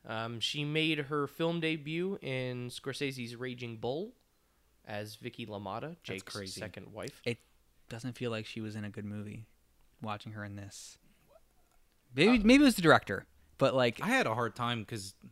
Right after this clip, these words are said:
Speaker 2: is this the woman that looks exactly like, like Faye Dunaway?
Speaker 1: Yeah.
Speaker 2: Like, completely. The whole
Speaker 1: Like,
Speaker 2: time
Speaker 1: almost
Speaker 2: I'm like,
Speaker 1: one hundred percent.
Speaker 3: Oh.
Speaker 2: Yeah,
Speaker 1: I,
Speaker 2: I'm
Speaker 1: I,
Speaker 2: like, "This
Speaker 1: she
Speaker 2: is"
Speaker 1: showed up and I was like,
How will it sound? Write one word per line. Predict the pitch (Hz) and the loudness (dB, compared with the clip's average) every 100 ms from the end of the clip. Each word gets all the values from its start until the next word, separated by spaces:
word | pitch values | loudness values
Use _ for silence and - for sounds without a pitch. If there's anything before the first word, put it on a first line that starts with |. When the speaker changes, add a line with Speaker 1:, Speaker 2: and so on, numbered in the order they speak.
| _ _ - | _ _ -10
Speaker 2:
is | 117 | -6
this | 156 - | -6 -4
the | 175 165 147 | -4 -6 -4
woman | 160 180 | -4 -4
that | 180 | -4
looks | 151 - | -6 -8
exactly | 113 107 104 131 | -6 -4 -4 -4
like, | 113 107 _ | -4 -6 _
like | 104 87 | -14 -12
Faye | - 98 110 | -10 -8 -6
Dunaway? | 101 104 127 139 | -4 -4 -4 0
Speaker 1:
Yeah. | 151 90 95 | 2 2 -2
Speaker 2:
Like, | 117 104 | -10 -10
completely. | - 104 110 107 123 | -12 -12 -10 -10 -6
The | 117 | -2
whole | 156 | 0
Speaker 1:
Like, | 160 | 2
Speaker 2:
time | 165 | 4
Speaker 1:
almost | 170 107 | 6 4
Speaker 2:
I'm | 101 | 2
like, | 98 135 | -2 2
Speaker 1:
one | 156 147 | 2 2
hundred | 147 143 | -2 -4
percent. | 139 143 131 123 _ _ _ _ - | -4 -4 -4 -6 _ _ _ _ -12
Speaker 3:
Oh. | 107 113 _ _ | -10 -10 _ _
Speaker 2:
Yeah, | 135 147 | -2 2
Speaker 1:
I, | 170 | 4
Speaker 2:
I'm | 135 | 6
Speaker 1:
I, | 165 | 8
Speaker 2:
like, | 220 - - | 8 6 -12
"This | 196 - | -10 -6
Speaker 1:
she | 254 | -2
Speaker 2:
is" | 294 | 0
Speaker 1:
showed | - - 214 214 | 0 2 4 4
up | 156 170 - | 4 2 -2
and | 160 | -4
I | |
was | 147 131 | -4 -4
like, | 139 | -6